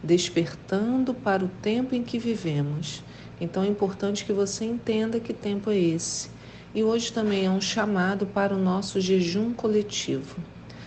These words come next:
Lembre-se que estamos na contagem de dez dias para o dia do perdão, Yom Kippur,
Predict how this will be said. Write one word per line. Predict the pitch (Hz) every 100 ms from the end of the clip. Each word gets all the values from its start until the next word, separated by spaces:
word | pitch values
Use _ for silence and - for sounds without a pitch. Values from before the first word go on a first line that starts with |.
| - - -
Lembre-se | 208 240 233 -
que | -
estamos | 220 - 226 226 214
na | 208
contagem | 202 202 190 196 196 202
de | 190 185
dez | 185 180
dias | 185 214 214
para | - 190
o | 185
dia | 185
do | 180
perdão, | - 175 160 185 202 196
Yom | 170
Kippur, | 180 - - 190 214